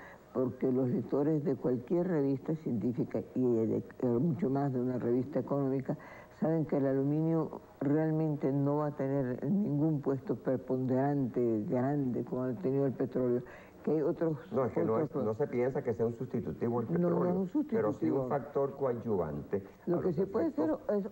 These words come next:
Speaker 1: otro factor más.
Speaker 2: Eso, a
Speaker 1: Ahora
Speaker 2: los
Speaker 1: sí
Speaker 2: efectos
Speaker 1: es
Speaker 2: de ir
Speaker 1: otro fa-,
Speaker 2: percibiendo las divisas que requiere la
Speaker 1: ahora
Speaker 2: economía
Speaker 1: sí
Speaker 2: del
Speaker 1: es otro
Speaker 2: país.
Speaker 1: factor más, y hasta ahora más o menos ha producido sus cosas. Preguntan los copellanos, y mucha gente independiente, que por qué ustedes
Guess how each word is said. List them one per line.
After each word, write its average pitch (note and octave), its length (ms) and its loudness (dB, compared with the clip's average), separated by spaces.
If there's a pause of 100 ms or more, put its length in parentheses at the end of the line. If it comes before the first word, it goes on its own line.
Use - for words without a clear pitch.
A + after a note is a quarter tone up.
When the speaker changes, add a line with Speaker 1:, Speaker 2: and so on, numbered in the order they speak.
(140)
Speaker 1:
otro B3+ 360 0
factor D3+ 420 -2
más. C#3 140 2
Speaker 2:
Eso, D#3 200 0
a F#3 40 2
Speaker 1:
Ahora G3+ 140 0
Speaker 2:
los - 80 -2
Speaker 1:
sí - 60 -2
Speaker 2:
efectos C4+ 360 0
Speaker 1:
es C#3+ 60 4
Speaker 2:
de C3+ 60 2
ir D3+ 100 2
Speaker 1:
otro D4 160 -2
fa-, - 40 -14
Speaker 2:
percibiendo A2+ 680 0
las D3+ 120 2
divisas A2+ 360 -2
que D3+ 140 -2
requiere F#2+ 500 -2
la C#3+ 80 -2
Speaker 1:
ahora F#3 180 2
Speaker 2:
economía E3+ 220 0
Speaker 1:
sí - 20 4
Speaker 2:
del - 80 4
Speaker 1:
es D4+ 80 2
otro B3+ 220 2
Speaker 2:
país. G3 160 0
Speaker 1:
factor E3+ 260 0
más, C#3 300 0 (340)
y C3+ 480 4
hasta B2+ 260 -2
ahora D#3 220 2
más C#3+ 180 2
o C#3+ 100 2
menos C#3+ 260 0
ha - 20 -8
producido C3 420 0
sus B2 140 -4
cosas. - 400 -4
Preguntan F#3 540 2
los G3+ 120 2
copellanos, A2+ 640 0 (640)
y G3 60 2
mucha C#3+ 420 2
gente C#3 360 0
independiente, B2+ 800 0 (540)
que D#3+ 120 2
por D#3 320 -2
qué F3+ 160 0
ustedes D#3 520 0